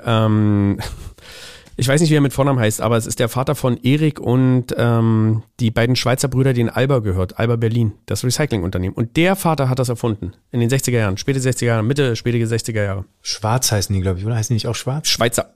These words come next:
Speaker 1: Nein, der heißt
Speaker 2: Schweizer,
Speaker 1: Schweizer.
Speaker 2: Schweizer, genau.
Speaker 1: Erik und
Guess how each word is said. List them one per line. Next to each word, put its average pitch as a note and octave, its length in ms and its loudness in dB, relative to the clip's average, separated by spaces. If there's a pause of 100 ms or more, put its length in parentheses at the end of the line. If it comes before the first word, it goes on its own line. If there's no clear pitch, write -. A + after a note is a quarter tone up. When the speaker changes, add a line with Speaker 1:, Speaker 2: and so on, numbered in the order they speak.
Speaker 1:
Nein, B2+ 240 -2
der A#2+ 100 2
heißt A2+ 80 2
Speaker 2:
Schweizer, C3 220 2
Speaker 1:
Schweizer. - 160 0
Speaker 2:
Schweizer, A#2 340 -2
genau. F2+ 200 -6 (560)
Speaker 1:
Erik F3 520 4
und D#3 460 2